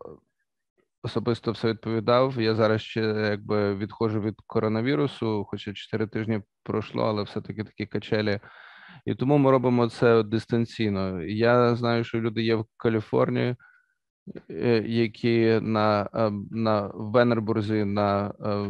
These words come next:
аерокосмічній базі зараз знаходяться і дивляться це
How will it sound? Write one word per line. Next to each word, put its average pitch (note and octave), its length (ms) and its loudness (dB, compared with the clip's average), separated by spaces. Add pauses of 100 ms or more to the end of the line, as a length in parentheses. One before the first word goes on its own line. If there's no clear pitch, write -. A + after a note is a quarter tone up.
(320)
аерокосмічній A2 760 -4
базі B2+ 360 0
зараз A#2+ 440 0
знаходяться A2 800 -4
і G2+ 40 -2
дивляться G2 880 -4
це F#2+ 480 -2